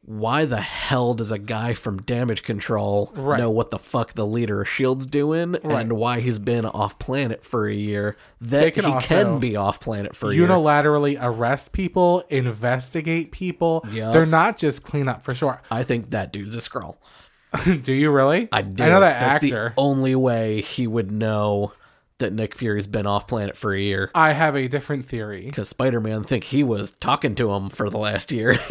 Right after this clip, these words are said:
Speaker 2: Right.
Speaker 1: Talking and interacting and doing all kinds of stuff
Speaker 2: I
Speaker 1: with them. <laughs>
Speaker 2: don't think he was a Skrull. I
Speaker 1: Hmm.
Speaker 2: think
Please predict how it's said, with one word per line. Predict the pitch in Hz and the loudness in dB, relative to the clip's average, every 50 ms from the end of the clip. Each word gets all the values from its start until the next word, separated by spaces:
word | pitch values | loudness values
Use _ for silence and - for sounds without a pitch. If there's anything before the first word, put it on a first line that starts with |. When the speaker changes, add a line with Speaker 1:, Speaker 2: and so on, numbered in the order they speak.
| 214 | 2
Speaker 2:
Right. | 151 127 120 120 147 156 | 4 4 2 2 2 0
Speaker 1:
Talking | 139 123 135 - 160 135 | -2 -2 -2 0 0 0
and | 120 107 101 | 0 0 -2
interacting | 104 127 135 120 113 127 139 143 - - 151 147 147 | -2 -2 -2 -2 -2 -2 -4 -4 -2 0 2 2 2
and | 135 110 104 104 | 2 0 0 -2
doing | 95 123 127 131 131 | -2 -2 -2 0 -2
all | 135 135 | -2 -4
kinds | - - 139 120 113 101 107 | -4 -4 -2 -2 -2 -2 -4
of | 101 | -4
stuff | - - 107 104 - | -2 -2 -2 0 2
Speaker 2:
I | 151 156 | 2 2
Speaker 1:
with | 151 131 | 2 2
them. | 139 131 127 139 - - 175 208 220 220 | 2 -2 -2 -2 -4 -8 -10 -10 -10 -10
<laughs> | - - - - - | -12 -12 -8 -2 2
Speaker 2:
don't | 160 160 175 190 | 4 4 4 4
think | 214 190 190 185 175 - | 2 2 2 2 0 -2
he | - 147 | -2 -2
was | 135 131 120 | -2 -2 -2
a | 117 | -4
Skrull. | 107 - - - - 104 95 101 113 113 - _ | -4 -8 -8 -10 -8 -8 -8 -8 -10 -12 -12 _
I | - 135 131 139 170 185 | 0 2 2 2 2 0
Speaker 1:
Hmm. | - 117 | 0 0
Speaker 2:
think | 156 139 123 113 113 - - | 0 0 -2 -2 -6 -8 -14